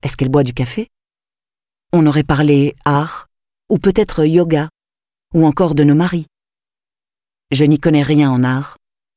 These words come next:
je n'ai jamais fait de yoga, je n'ai pas de mari. Et elle a trahi le sien.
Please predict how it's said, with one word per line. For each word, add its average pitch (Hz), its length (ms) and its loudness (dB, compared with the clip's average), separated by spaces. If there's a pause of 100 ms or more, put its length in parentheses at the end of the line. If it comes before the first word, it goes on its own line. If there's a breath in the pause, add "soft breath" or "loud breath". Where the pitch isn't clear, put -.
je 139 120 0
n'ai 147 140 4
jamais 151 260 2
fait 135 160 -2
de 127 60 -8
yoga, 127 380 -2 (840)
je 135 100 0
n'ai 135 120 4
pas 135 140 -2
de 127 60 0
mari. 123 340 -2 (1120)
Et 151 100 2
elle 135 380 2
a 135 80 -4
trahi 139 380 0
le 131 100 0
sien. 123 380 -4